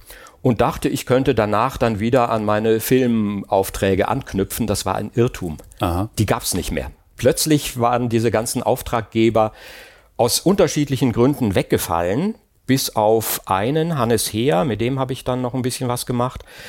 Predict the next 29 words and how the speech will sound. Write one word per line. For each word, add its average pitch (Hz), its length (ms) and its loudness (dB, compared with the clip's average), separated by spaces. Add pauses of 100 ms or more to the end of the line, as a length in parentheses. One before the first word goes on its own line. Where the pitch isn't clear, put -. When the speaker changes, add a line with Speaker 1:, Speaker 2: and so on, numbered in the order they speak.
(320)
Speaker 1:
Aber, 113 560 2 (400)
äh, 104 840 4
zum - 180 2
Beispiel 123 400 0
der 98 720 2
Filmer, 147 500 2
der 117 220 2
diesen 98 540 -2 (360)
Büchner-Film 104 640 2
gemacht 92 420 -4
hat, - 220 -2 (360)
der 139 180 2
hat 151 200 -2
nur 139 240 4
noch, - 560 -2
äh, 101 500 2
kleine 123 420 -2
Trickfilme 151 520 0
gemacht, 135 340 0
für 123 140 0
die 117 160 4
er 107 180 4
selber 123 300 4
die 135 80 -2
Musik 131 340 -2
zusammengestellt 131 720 0
hat, 127 160 -2
meine 123 320 2
ich. 123 240 -4